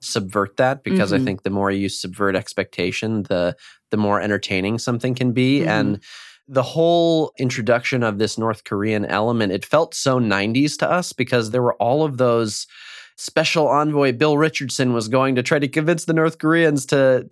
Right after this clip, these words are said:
Speaker 1: <laughs> to, to, like, get rid of their nuclear weapons. And it felt like it, they should be a part of the world in some
Speaker 2: Mm-hmm.
Speaker 1: way. And, and it made sense that they might have, in their search for prestige, uh, and sort of recognition as a world power,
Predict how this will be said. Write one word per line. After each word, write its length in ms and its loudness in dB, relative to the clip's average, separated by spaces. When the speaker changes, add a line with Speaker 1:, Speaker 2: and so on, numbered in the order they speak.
Speaker 1:
<laughs> 200 -20
to, 60 0
to, 160 2
like, 240 2
get 180 2
rid 140 4
of 120 2
their 160 4
nuclear 400 2
weapons. 520 2
And 240 0
it 100 2
felt 300 2
like 180 2
it, 180 -2
they 280 2
should 320 -2
be 160 4
a 80 4
part 400 0
of 320 0
the 100 2
world 380 2
in 100 0
some 220 0
Speaker 2:
Mm-hmm. 80 2
Speaker 1:
way. 360 2
And, 380 0
and 140 0
it 100 -2
made 280 2
sense 400 -2
that 160 -4
they 140 2
might 280 0
have, 280 0
in 140 2
their 120 4
search 360 -2
for 260 -2
prestige, 960 -2
uh, 240 0
and 260 -2
sort 220 -4
of 160 -8
recognition 680 -2
as 140 -2
a 60 -2
world 320 -2
power, 500 0